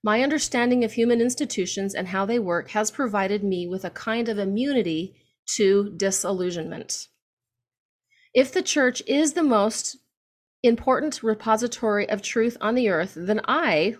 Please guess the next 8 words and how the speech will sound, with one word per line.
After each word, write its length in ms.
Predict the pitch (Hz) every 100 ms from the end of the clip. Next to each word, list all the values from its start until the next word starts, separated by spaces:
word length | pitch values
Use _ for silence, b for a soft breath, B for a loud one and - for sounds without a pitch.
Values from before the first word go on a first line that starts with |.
| -
would 160 | 214
like 260 | 202 202 -
to 80 | 254
see 420 | - 196 175 190
more 180 | 202 233
candor 400 | 240 208 196 214
and 100 | 226
transparency 960 | 220 214 226 - 180 175 - 165 170